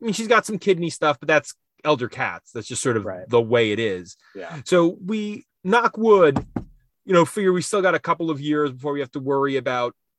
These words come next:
Speaker 1: Bess's real decline, but we'll,
Speaker 2: Yeah.
Speaker 1: we kind of wanna let her have those last couple of years where she is just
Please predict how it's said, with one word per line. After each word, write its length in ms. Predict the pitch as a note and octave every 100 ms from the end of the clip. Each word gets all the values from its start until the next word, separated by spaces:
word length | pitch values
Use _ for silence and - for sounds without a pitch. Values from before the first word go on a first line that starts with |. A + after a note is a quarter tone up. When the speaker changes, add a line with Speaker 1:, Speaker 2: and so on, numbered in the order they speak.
| _ _ _
Speaker 1:
Bess's 600 | D3+ C3+ - C#3 B2 A2 - _
real 280 | D3 C#3 C3
decline, 640 | A#2+ - E3 C#3 C3 A#2+
but 140 | A#2+ C3
we'll, 280 | F3+ F3+ E3+ F3
Speaker 2:
Yeah. 40 | D#3+ _ _ _ _ _ _ _
Speaker 1:
we 180 | A3 G#3
kind 180 | A3 A3+
of 80 |
wanna 220 | E3+ F#3 F3+
let 240 | D#3+ D#3
her 160 | E3 D3+
have 360 | D3 C#3+ C#3+
those 200 | C#3+ C3
last 440 | C#3 C3+ C3 - -
couple 280 | D#3 C#3+
of 100 | C3+
years 380 | C3+ C#3+ C3+ B2+
where 100 | C3
she 280 | B2 - C#3+
is 160 | C#3 A2
just 480 | A2 D3+ C3+ -